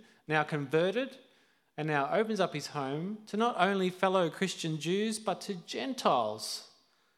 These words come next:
as well, coming into his home, sitting together in worship of the Lord Jesus, just as you sit here together today. It is, it's impossible <laughs> to really feel the depth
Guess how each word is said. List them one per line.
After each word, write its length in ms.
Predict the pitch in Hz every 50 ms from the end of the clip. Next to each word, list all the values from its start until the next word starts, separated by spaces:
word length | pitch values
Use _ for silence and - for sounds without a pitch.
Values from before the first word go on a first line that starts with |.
| _ _ _ -
as 200 | 175 175 175 170
well, 640 | 180 214 233 233 220 185 156 123 113 113 120 - - - _ _ _ _ _ _ _ _
coming 380 | - - 196 202 208 196 196 190
into 260 | 190 196 185 - 190
his 160 | 175 165 165
home, 640 | - - - - 180 180 170 156 135 113 110 120 120 - _ _ _ _ _ _ _ _ _ _
sitting 480 | _ - - - - 240 233 233 226 226
together 460 | 226 226 196 185 202 196 190 208 202
in 220 | 190 190 185 180 175
worship 380 | 196 220 240 233 - 233 226 -
of 180 | 170 196 190 185
the 100 | 208 190
Lord 460 | 196 202 208 214 226 240 226 185 170
Jesus, 420 | 185 180 180 185 160 156 156 151
just 340 | - - 180 180 180 - -
as 200 | 180 160 151 151
you 140 | 156 151 151
sit 300 | 151 - - 208 185 165
here 220 | 160 180 175 170
together 580 | 165 - 156 143 151 147 143 139 139 131 131 123 - -
today. 460 | - - 156 147 147 151 135 110 - -
It 140 | 170 165 196
is, 240 | 196 160 190 180 - - - _ _ _ _ _ _ _ _ _ _ _ _ _ _ _ _ _
it's 260 | 185 180 - - - - -
impossible 720 | 214 214 208 214 - 233 240 - - 277 208 226 233 226 226
<laughs> 100 | - -
to 120 | 185 190
really 500 | 165 226 208 180 190 202 170 165 160 156 - - - - - - - _ _ _ _ _ _
feel 920 | _ - - - - 254 262 254 202 165 151 156 175 196 254 269 254 202
the 220 | 156 147 175 170 151
depth 720 | 143 139 - 202 226 233 202 - - - - - -